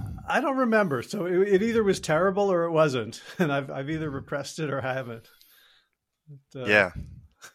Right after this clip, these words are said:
Speaker 1: <laughs> but so, somehow this is a metaphor for, uh, for life, right?
Speaker 2: Oh, it's, I mean, it is an exemplar. If I was writing a parenting book, I would use Action Park as an exemplar of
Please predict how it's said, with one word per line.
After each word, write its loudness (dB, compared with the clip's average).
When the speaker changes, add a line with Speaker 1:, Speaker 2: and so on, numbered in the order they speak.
Speaker 1:
<laughs> -20
but -6
so, 4
somehow 10
this 4
is 2
a 6
metaphor 4
for, -4
uh, 0
for -6
life, -4
right? -8
Speaker 2:
Oh, 12
it's, 6
I 10
mean, 4
it 10
is 8
an 8
exemplar. 4
If 6
I 12
was 2
writing 8
a 2
parenting 4
book, 0
I 10
would 0
use 0
Action 4
Park 2
as 0
an -4
exemplar 0
of -2